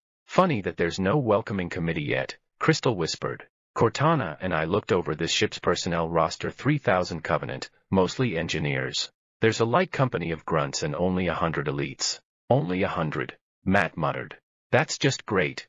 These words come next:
John murmured. Matt waved his team forward toward a heavy door at the back of the launch bay. The air was full of smoke and fire-suppressing mist, which reduced visibility to a dozen meters. The rattle of assault rifle fire echoed through the bay.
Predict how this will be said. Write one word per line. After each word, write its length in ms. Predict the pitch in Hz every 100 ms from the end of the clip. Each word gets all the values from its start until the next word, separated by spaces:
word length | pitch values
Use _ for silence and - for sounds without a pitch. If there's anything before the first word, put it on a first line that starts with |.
| _
John 320 | - 120 123
murmured. 500 | 123 95 69 65 60 - _ _
Matt 300 | 101 139 180
waved 320 | 120 101 95 -
his 140 | 104
team 280 | - 123 104
forward 440 | - 120 90 82
toward 280 | - 92 87
a 60 | 69
heavy 340 | - 147 160
door 280 | 95 82 82
at 80 | 78
the 80 |
back 320 | 76 65 67 -
of 100 | 73
the 100 | 73
launch 400 | 71 67 65 -
bay. 360 | 67 60 - _ _ _
The 200 | 107 101
air 220 | 143 185
was 220 | 185 127 -
full 280 | - 151
of 80 | 127
smoke 420 | - 95 85 82
and 120 | 87 82
fire-suppressing 880 | - 117 135 - - 85 - 80
mist, 380 | 82 78 - - - _
which 220 | 127 117
reduced 380 | 117 92 160 -
visibility 640 | - 90 92 73 78 71 67
to 160 | - 73
a 40 |
dozen 360 | 73 87 87 71
meters. 480 | 69 - 62 - - _ _ -
The 100 | 92
rattle 360 | 101 147 165
of 80 | 120
assault 360 | 92 - 107 -
rifle 360 | 87 92 85
fire 400 | 85 - 90 90 80
echoed 360 | 95 87 78
through 200 | - 87
the 80 | 73
bay. 440 | 69 67 65 65